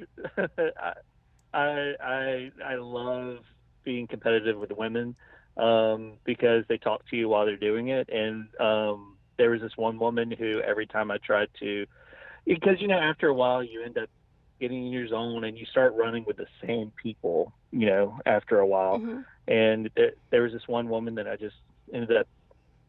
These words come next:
Speaker 1: talking to, uh, off and on, and every time I caught up to her, she ran just a little bit ahead of me. <laughs>
Speaker 2: <laughs> So
Speaker 1: It was
Speaker 2: she was
Speaker 1: a
Speaker 2: your motivation.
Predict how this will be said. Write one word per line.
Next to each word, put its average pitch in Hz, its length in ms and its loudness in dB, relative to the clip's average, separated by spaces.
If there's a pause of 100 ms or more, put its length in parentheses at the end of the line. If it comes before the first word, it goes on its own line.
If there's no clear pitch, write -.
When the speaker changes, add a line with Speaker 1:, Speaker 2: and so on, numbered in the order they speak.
(200)
Speaker 1:
talking 123 420 0
to, 127 420 0 (140)
uh, 123 40 -8
off 113 200 -2
and 113 120 -8
on, 113 180 -4
and 107 80 -6
every 113 180 -2
time 120 260 -2
I 110 80 0
caught 113 240 0
up 117 100 0 (100)
to 117 140 -2
her, 117 220 2
she 117 120 -8
ran 110 300 -4
just 117 160 -10
a 110 140 -6
little 117 300 4
bit 135 160 6
ahead 143 220 2
of - 120 -6
me. 120 200 -4 (200)
<laughs> 269 240 4 (420)
Speaker 2:
<laughs> - 1080 -4 (600)
So 339 100 0
Speaker 1:
It 247 60 6
was 370 80 6
Speaker 2:
she 349 80 4
was 302 160 4
Speaker 1:
a - 20 -2
Speaker 2:
your 269 100 2
motivation. 254 960 2